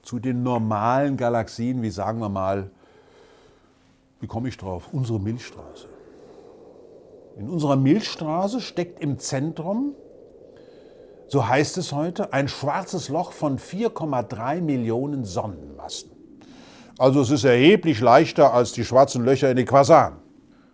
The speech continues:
Und unser galaktisches Zentrum ist jetzt leider Gottes auch noch durch Gas- und Staubwolken verdeckt.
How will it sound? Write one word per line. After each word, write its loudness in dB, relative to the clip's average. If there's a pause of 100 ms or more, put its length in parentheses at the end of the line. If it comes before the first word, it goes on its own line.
(160)
Und -8
unser 4
galaktisches 2
Zentrum -4
ist -8
jetzt -4
leider 4
Gottes -2
auch 2
noch -2
durch -4 (480)
Gas- 4
und -4
Staubwolken -2
verdeckt. -4